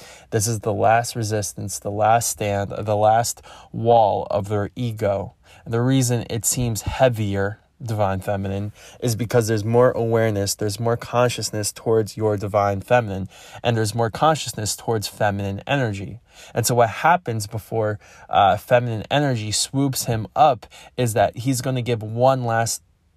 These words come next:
fight. The masculine wants to fight more. The masculine wants to fight back.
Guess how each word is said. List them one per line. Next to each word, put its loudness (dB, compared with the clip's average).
fight. 0
The 4
masculine 2
wants -2
to -6
fight 0
more. -8
The -2
masculine 0
wants -2
to -6
fight 0
back. 2